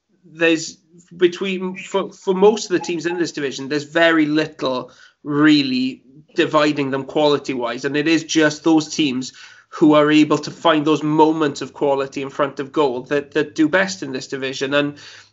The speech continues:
I think there are a lot of teams there who've been quite similar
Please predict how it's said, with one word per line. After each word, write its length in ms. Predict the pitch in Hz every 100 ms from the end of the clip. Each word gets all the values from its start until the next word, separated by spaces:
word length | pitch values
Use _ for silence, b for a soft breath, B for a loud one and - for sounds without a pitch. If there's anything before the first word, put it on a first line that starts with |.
| _
I 100 | 170
think 200 | 147 151
there 120 | 160
are 100 | 156
a 60 | 156
lot 280 | 160 165 180
of 80 | 170
teams 320 | 170 156 139
there 240 | 131 131
who've 220 | 143 143 139
been 380 | 156 147 147 B B B _
quite 300 | - - 190
similar 680 | - 190 190 180 165 147 -